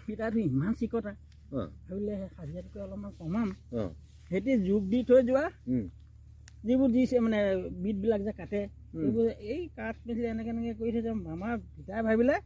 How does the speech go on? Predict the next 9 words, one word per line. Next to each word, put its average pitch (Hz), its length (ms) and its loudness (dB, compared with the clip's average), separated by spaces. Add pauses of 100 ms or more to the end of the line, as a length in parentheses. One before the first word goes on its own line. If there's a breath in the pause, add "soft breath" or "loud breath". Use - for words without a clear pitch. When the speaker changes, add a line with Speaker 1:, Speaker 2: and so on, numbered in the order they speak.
Speaker 2:
উম। 240 180 2 (960)
Speaker 1:
কামখিনি 190 400 0
অকণমান 214 300 -2
আগবঢ়াই 190 460 -2
থওঁ 247 200 0 (140)
আৰু 202 200 2 (400)
হাজিৰাও 196 480 2
কেইটামানো 214 440 -2 (120)
অকণমান 202 320 -4